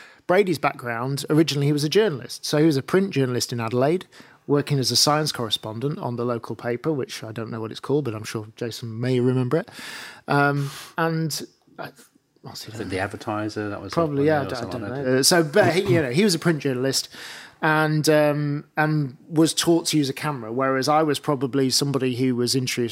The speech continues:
Speaker 1: interested in visuals and things and was taught a bit of journalism. Sadly, I was probably taught less journalism than he was taught camera work. <laughs> So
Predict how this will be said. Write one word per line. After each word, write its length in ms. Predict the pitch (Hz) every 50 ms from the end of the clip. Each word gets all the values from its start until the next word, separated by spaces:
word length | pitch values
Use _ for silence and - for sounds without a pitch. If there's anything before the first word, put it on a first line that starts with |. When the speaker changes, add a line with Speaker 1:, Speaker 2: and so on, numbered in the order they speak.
| - 151
Speaker 1:
interested 400 | 147 139 - 131 123 - - 127
in 80 | 120
visuals 340 | 117 143 131 117 135 120 107
and 100 | 120 110
things 240 | - 123 120 117 -
and 100 | 123 123
was 140 | 127 120 -
taught 260 | - 135 135 123 -
a 40 | 117
bit 180 | 110 139 -
of 60 | - 110
journalism. 560 | 110 139 139 131 123 117 110 - 123 113 - - - - - - - - - -
Sadly, 360 | - - - 165 160 151 147 143
I 60 | 139
was 140 | 143 139 -
probably 240 | - 135 123 135
taught 260 | 123 - - 139 - -
less 220 | 156 156 135 -
journalism 720 | - 151 151 147 143 139 135 131 117 120 131 123 127 117 _ _ _ - - - - - _ _ -
than 120 | - 151 139
he 120 | 131 147
was 120 | 143 135 135
taught 280 | - - 143 131 -
camera 260 | - 147 147 139 127 113
work. 380 | - - - - - - -
<laughs> 0 |
So 180 | - - 165